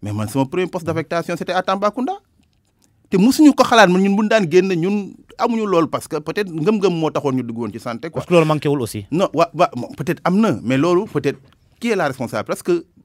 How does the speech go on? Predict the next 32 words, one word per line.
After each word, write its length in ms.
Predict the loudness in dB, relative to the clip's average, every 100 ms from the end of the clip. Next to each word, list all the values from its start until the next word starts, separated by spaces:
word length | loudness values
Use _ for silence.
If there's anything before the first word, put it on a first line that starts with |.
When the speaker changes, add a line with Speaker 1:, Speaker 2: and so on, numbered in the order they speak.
| _ -10
Speaker 1:
boo 240 | -2 -2
gisee 320 | -2 -6 -8 -4
nit, 180 | -6 -8 _ _ _ -10
lu, 120 | -10 -4
loo 140 | -2
ko 100 | -2 0
yombalal 360 | 0 -2 -6
rek, 100 | -8
mu 120 | -12
def 160 | -14 -14
ko. 120 | -20 _ _ _ _ _ _ _ -6
Est-ce 160 | -6 -4
que 100 | -6
tey 220 | -2 -2
jii, 140 | -4 -4
état 340 | -4 -2 -2
mi 140 | -2 -2
ngi 120 | -2
fexe 360 | -6 -8 -8 -8
ba 220 | -4 -2
nit 200 | 0 2
ñi 180 | 2 0
bu 180 | -2 -4
leen 140 | -4 -8
affecté ? 440 | -10 -10 -10 -10
Parce 160 | -10 -8
que 80 |
da 80 | -8
nga 60 | -6
ciy 100 | -8
affecté 300 | -8 -10 -6
nit, 140 | -8